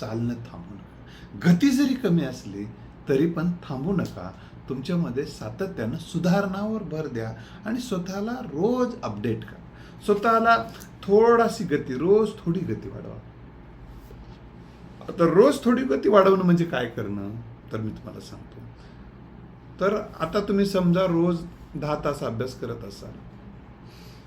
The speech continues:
तर दहा तासात दहा मिनिटं वाढवा आता अभ्यासाचे.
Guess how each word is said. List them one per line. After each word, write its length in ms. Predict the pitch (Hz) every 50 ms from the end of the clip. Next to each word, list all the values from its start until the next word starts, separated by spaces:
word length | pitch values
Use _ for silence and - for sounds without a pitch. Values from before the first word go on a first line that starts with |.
| - - - - - - - - - - - - - - - - - - - - - - - - - - - - - - - - -
तर 180 | 180 185 190 190 196 - - - - - - -
दहा 500 | - 143 143 160 185 196 202 202 208 208 - - - - -
तासात 400 | 156 151 151 147 - 160 139 143
दहा 280 | 156 151 151 156 185 208
मिनिटं 340 | 208 214 214 208 208 226
वाढवा 320 | 214 190 160 160 170 180 180
आता 220 | 175 - - - - - - - - - - 101
अभ्यासाचे. 560 | 92 92 104 101 98 - - - - - -